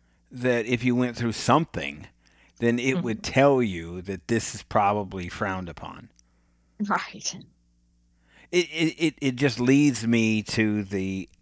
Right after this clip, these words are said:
Speaker 1: they're not really all that strict. Although Dad
Speaker 2: Mm-hmm.
Speaker 1: said this can't be a priest.
Speaker 2: Right. He's strict.
Speaker 1: I don't thi-, I don't think so. Because, I,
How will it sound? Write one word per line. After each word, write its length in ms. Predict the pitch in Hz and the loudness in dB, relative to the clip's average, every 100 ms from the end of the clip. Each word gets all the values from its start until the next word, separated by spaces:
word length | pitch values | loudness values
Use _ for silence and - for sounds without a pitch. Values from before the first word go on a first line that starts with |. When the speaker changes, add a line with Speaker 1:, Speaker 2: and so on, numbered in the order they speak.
| - | -6
Speaker 1:
they're 160 | 131 120 | 0 2
not 360 | 117 107 98 | 4 2 -2
really 400 | 101 95 87 90 | -6 -4 -6 -6
all 180 | 87 90 | -4 -4
that 200 | 82 - | -6 -12
strict. 500 | - - 90 71 - | -12 -10 -10 -12 -8
Although 800 | 104 135 131 123 139 110 101 107 - - - - | 2 4 6 6 6 6 2 -2 -4 -20 -16 0
Dad 300 | 107 110 104 | 4 4 2
Speaker 2:
Mm-hmm. 60 | 95 | 0
Speaker 1:
said 440 | 117 107 85 85 | 2 2 2 -8
this 160 | 92 - | -10 -6
can't 300 | 110 95 82 | -4 -6 -8
be 140 | 85 | -14
a 60 | 78 | -14
priest. 580 | 107 95 - - - - _ _ _ _ _ _ _ _ _ _ | -12 -12 -12 -14 -16 -20 _ _ _ _ _ _ _ _ _ _
Speaker 2:
Right. 440 | 208 185 - - - _ _ _ _ _ _ - | -2 -2 -4 -16 -20 _ _ _ _ _ _ -10
He's 240 | - 311 311 | 0 4 6
strict. 440 | - - - - _ _ _ - - - - | 4 0 -8 -20 _ _ _ -20 -20 -20 -6
Speaker 1:
I 100 | - 202 | 2 4
don't 220 | 151 123 | 2 -2
thi-, 100 | 92 | -4
I 220 | 98 135 | 0 0
don't 540 | 113 104 113 117 90 - | 0 2 4 4 -2 -6
think 260 | 107 107 | -6 -4
so. 160 | - 98 | -6 -8
Because, 280 | 139 175 | -4 -2
I, 140 | 185 | -2